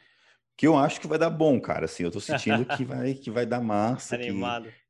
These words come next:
Speaker 1: que tá começando, né, tá começando a, as vendas, as pessoas procurando, as pessoas olhando pra isso, dando feedback, é, a, na própria divulgação, já as pessoas dando, já,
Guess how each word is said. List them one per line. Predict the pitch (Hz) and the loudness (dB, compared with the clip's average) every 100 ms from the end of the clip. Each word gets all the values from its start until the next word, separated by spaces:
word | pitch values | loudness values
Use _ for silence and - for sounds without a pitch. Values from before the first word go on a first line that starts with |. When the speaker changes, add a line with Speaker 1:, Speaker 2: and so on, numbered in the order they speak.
| _ _ | _ _
Speaker 1:
que | _ | _
tá | - | 2
começando, | 107 113 110 - 110 104 127 135 | 2 4 2 2 2 2 2 0
né, | 101 | 0
tá | 98 98 | -2 -4
começando | 95 92 - 101 95 | -4 -4 -4 -4 -2
a, | 87 85 | -2 -4
as | 82 | -6
vendas, | 85 90 110 107 87 | -4 -2 0 -2 -2
as | |
pessoas | - 90 90 90 | -6 -6 -4 -4
procurando, | - - 85 82 98 | -8 -6 -4 -2 -4
as | 92 | -6
pessoas | 80 - 90 82 - | -10 -8 -6 -6 -6
olhando | 82 85 90 85 | -6 -4 -4 -4
pra | 87 | -4
isso, | 80 85 110 110 - 95 _ _ _ _ _ _ | -4 -4 -6 -8 -14 -18 _ _ _ _ _ _
dando | 90 107 120 | 2 4 4
feedback, | 117 95 87 85 90 101 98 - 90 92 - _ _ _ - | 0 -8 0 2 4 4 2 -4 -10 -10 -14 _ _ _ -4
é, | 85 | 2
a, | 85 82 69 | 2 2 -2
na | 80 85 | -6 -4
própria | 95 113 117 | 0 0 -2
divulgação, | 104 104 95 85 - 95 104 | -6 -4 -4 -4 0 0 0
já | 95 90 | -2 -6
as | |
pessoas | - 87 95 | -8 -6 -6
dando, | 87 90 92 85 80 | -4 -6 -6 -12 -14
já, | 71 82 | -6 -6